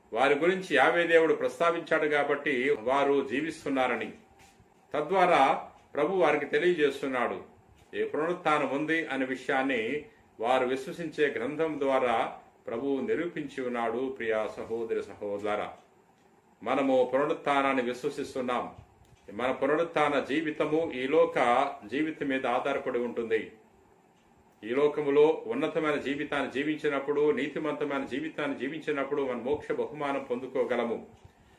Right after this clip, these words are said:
అందుకనే ప్రభు తెలియజేస్తున్నాడు, "మీరు ఈ భూలోకములో ఉన్నప్పుడు పరలోకములో ఆస్తులను సమకూర్చుకోండి, అక్కడ చెమట పురుగులు తినివేయవు, దొంగలు అపహరించరు"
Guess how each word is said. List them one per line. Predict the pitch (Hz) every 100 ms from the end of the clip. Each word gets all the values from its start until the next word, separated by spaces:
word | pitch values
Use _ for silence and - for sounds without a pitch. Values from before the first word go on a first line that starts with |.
| _ -
అందుకనే | 127 147 151 147
ప్రభు | 131 135 156
తెలియజేస్తున్నాడు, | 151 143 147 139 139 143 123 120 104 - _ _ - - _ _ _ 117
"మీరు | 143 151 139 156 175 - - -
ఈ | 110 117
భూలోకములో | 127 170 170 165 156 147 147
ఉన్నప్పుడు | 147 143 147 143 160 139
పరలోకములో | 143 160 156 151 147 147 170 - - _ _ _ _ _ _ _ 101
ఆస్తులను | 139 151 170 151
సమకూర్చుకోండి, | 139 135 151 160 151 147 139 135 135 - - - _ _ -
అక్కడ | 117 - 139 135 135 -
చెమట | 151 165
పురుగులు | 160 165 151 143
తినివేయవు, | 135 139 156 147 143 143 143 131 110
దొంగలు | 135 151 147 143 127
అపహరించరు" | 123 143 147 143 135 135 123